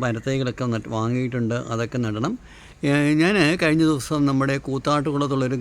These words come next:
ഗാർഡനിൽ പോയിരുന്നു. അപ്പോൾ അവിടെ മൂവാണ്ടൻ മാവിൻ്റെ തൈകൾ വിൽക്കാൻ വെച്ചിരുന്നു. അപ്പോൾ അദ്ദേഹത്തിനോട് ഞാൻ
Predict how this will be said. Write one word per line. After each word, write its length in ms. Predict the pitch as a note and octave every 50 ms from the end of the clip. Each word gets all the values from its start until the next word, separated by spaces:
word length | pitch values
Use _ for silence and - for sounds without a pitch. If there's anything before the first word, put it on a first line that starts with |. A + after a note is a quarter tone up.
| B2
ഗാർഡനിൽ 440 | A#2+ A#2 A#2+ B2+ C3+ C#3+ D3+ D#3+ D#3 - - A#2
പോയിരുന്നു. 340 | A2+ A#2 A#2 A#2 B2 B2 B2 A#2+
അപ്പോൾ 140 | A#2+ C#3+ C#3
അവിടെ 180 | C#3+ D3+ D#3+ D#3 D3
മൂവാണ്ടൻ 460 | C#3 C#3+ D3 D#3+ E3+ F3 E3+ E3 E3 D#3+ D#3
മാവിൻ്റെ 400 | D3+ D3+ D3+ D#3+ D#3 C#3+ B2+ C3 G3 - - - - - - - - -
തൈകൾ 300 | D3+ D#3 E3+ E3+ F#3 F#3 F3 D#3
വിൽക്കാൻ 440 | C3+ B2 - - - - D#3+ D#3 D3+ C#3+
വെച്ചിരുന്നു. 360 | B2 - - B2 A#2 C3 D3+ E3
അപ്പോൾ 160 | D#3 F#3 F3 E3+
അദ്ദേഹത്തിനോട് 540 | D#3+ D#3 F3+ F#3+ F#3 F#3 - F#3+ G3+ G3 G3 F#3+
ഞാൻ 100 | F#3+ F#3